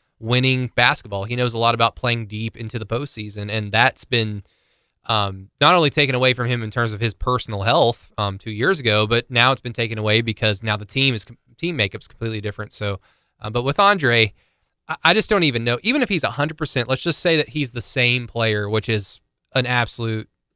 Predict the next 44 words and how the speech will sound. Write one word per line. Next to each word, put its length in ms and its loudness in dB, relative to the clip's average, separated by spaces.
miracle 480 -2
at 80 -8
this 160 -6
point. 340 -12
He's 140 -2
the 80 -12
same 320 0
player 380 0
that 160 0
got 240 2
hurt 320 -2
the 100 0
day 220 2
he 80 0
got 160 0
hurt. 300 -10
Um, 480 -2
I, 220 4
I 40 4
just 180 -6
don't 160 -4
think 140 -6
you'd 160 -16
start 240 -4
him 100 -6
over 140 -8
Terrence 300 -8
Ferguson. 500 -8
I 60 -6
think 180 -6
Terrence 380 -2
is 100 -6
a 220 0
more 160 -2
dynamic 440 0
player. 460 2
He's 160 -10
got 160 -2
more 160 -8
potential 760 -4
because 400 -4
he's 240 -6
more 220 -4
dynamic. 580 -2